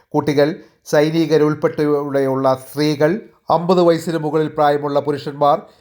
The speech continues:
പരിക്കേറ്റവരും അസുഖബാധിതരും തുടങ്ങിയവരെയാണ് ഹമാസ് ആദ്യം മോചിപ്പിക്കുക.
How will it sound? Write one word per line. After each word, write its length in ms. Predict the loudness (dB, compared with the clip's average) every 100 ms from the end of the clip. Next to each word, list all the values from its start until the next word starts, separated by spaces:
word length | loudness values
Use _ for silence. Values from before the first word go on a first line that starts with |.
| _ 0
പരിക്കേറ്റവരും 800 | 0 2 -2 0 -2 0 -4 -4
അസുഖബാധിതരും 920 | -4 -2 0 2 2 2 -2 -4 -6 -6
തുടങ്ങിയവരെയാണ് 920 | -6 -6 -4 -4 -2 0 2 2 2 0
ഹമാസ് 480 | -2 0 0 2
ആദ്യം 340 | -2 -2 -4 -4
മോചിപ്പിക്കുക. 840 | -6 -6 -8 -10 -10 -12 -14